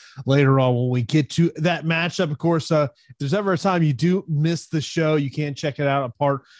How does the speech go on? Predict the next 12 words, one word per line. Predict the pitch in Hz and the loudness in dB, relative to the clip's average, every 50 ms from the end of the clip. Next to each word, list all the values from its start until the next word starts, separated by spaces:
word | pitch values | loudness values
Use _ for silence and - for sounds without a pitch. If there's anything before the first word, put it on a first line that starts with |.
| _ _ _ - | _ _ _ -2
of | 170 165 | 2 2
the | 151 143 139 - _ - | 4 2 2 0 _ -2
Osmo | 190 208 226 - - - 240 233 226 233 233 - | 0 0 0 -2 -2 -4 -2 0 0 0 -2 -2
Podcast | - 233 208 208 214 175 - 233 214 202 - - | -4 -4 -4 -4 -6 -4 -4 -2 -2 -2 -2 0
Network. | 202 202 202 208 202 - - | 0 0 2 2 0 0 0
Be | 220 262 | -2 -2
sure | 254 - - 262 262 | -2 -2 -4 -4 -4
to | 233 | -4
leave | 202 208 247 254 226 | -4 -2 -4 -2 0
a | 226 202 | 0 0
five-star | - - - 196 202 202 170 - 214 208 196 180 | 0 0 -2 -2 -2 -2 -2 -2 0 0 0 0
rating | 160 175 190 190 202 202 202 202 180 | 0 0 0 0 0 0 0 -2 -4